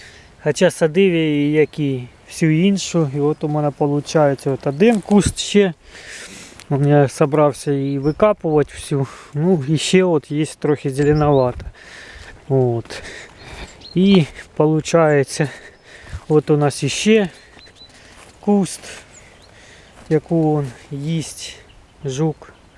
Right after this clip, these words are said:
О, досі.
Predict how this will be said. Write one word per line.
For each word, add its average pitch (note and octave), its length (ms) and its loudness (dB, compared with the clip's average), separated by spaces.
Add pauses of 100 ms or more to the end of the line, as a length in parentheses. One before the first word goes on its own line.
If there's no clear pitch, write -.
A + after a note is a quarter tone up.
(1700)
О, C#3+ 320 -6 (400)
досі. C#3+ 600 0